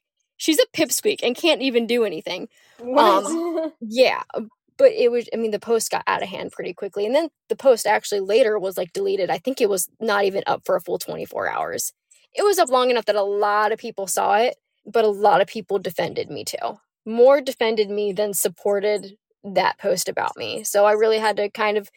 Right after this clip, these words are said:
Speaker 1: just give it time. I didn't lose anything because of it. You know, if I lost any model people in my life, it was probably for the best anyway, 'cause in my opinion, if people are gonna believe stuff about you that's not true, then that's, that's not someone who needs to be in your life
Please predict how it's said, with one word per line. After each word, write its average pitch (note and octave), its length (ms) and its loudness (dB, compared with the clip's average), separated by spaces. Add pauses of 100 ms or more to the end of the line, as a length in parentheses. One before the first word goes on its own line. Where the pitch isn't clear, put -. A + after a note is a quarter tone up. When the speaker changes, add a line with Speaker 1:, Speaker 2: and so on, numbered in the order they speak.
(100)
Speaker 1:
just G#3 220 -2
give G#3+ 140 6
it - 140 6
time. A3+ 640 -2 (340)
I A3 100 4
didn't A#3+ 300 4
lose A#3 280 2
anything A3+ 460 0
because G3+ 380 -4
of G#3+ 100 -2
it. B3+ 220 2 (240)
You A3 140 -6
know, G#3 200 -2
if G#3+ 120 -2
I G#3 100 4
lost G#3 520 2
any A3+ 480 0 (460)
model G#3 600 2
people A3 440 0
in A3 80 -2
my G#3 160 2
life, G3+ 360 0
it G3+ 120 -4
was - 340 -6 (240)
probably G3+ 260 4
for A3 160 2
the G#3+ 120 2
best G3 340 2
anyway, G3+ 400 -2
'cause G3+ 320 -4
in G3 80 -2
my G3+ 140 0
opinion, G3+ 400 -4
if E3+ 100 -8
people G3 240 -2
are G3 80 0
gonna G3+ 260 -2
believe G3 460 -2
stuff - 260 -2
about F#3+ 220 -2
you G3 60 -2
that's F3 160 0
not F#3+ 180 -2
true, G3+ 460 0
then G3+ 420 -2 (120)
that's, - 220 0 (100)
that's A#3+ 160 2
not - 100 -4
someone G3+ 260 0
who G3+ 60 -4
needs G3+ 220 -4
to G3 80 -4
be G3 220 -4
in G3+ 80 -4
your G3+ 120 -2
life F#3+ 180 0